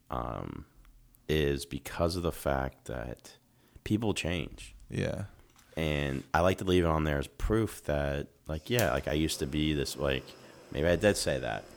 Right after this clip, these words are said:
Speaker 1: or whatever. People change. Like, you're, you can't say you're not allowed to change. Like, people can change their mind on things.
Speaker 2: Yeah.
Speaker 1: Like, um, I have a, for example, I have a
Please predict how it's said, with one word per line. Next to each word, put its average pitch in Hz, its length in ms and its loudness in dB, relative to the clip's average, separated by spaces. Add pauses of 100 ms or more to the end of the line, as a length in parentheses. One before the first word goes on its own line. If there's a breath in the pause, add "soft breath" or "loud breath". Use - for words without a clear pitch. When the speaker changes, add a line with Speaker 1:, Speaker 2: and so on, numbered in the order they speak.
(220)
Speaker 1:
or 76 100 -6
whatever. 62 480 -4 (840 loud breath)
People 92 260 -4
change. 78 540 -4 (440)
Like, 73 200 -2
you're, 87 160 2 (120)
you 85 120 -4
can't 101 240 0
say 90 140 0
you're 80 140 0
not 73 160 2
allowed 73 320 0
to 71 60 -10
change. 64 520 -6
Like, - 140 -10
people 87 240 -2
can 90 140 -4
change 73 260 -2
their 69 80 -2
mind 64 340 -4
on 64 140 -8
things. - 440 -12
Speaker 2:
Yeah. 92 280 -4 (360 loud breath)
Speaker 1:
Like, 76 220 -2
um, 57 520 0 (1600)
I 82 100 6
have 80 280 4
a, 67 440 0 (1080)
for - 160 -4
example, 76 360 0
I 65 140 4
have 67 300 0
a 65 400 -2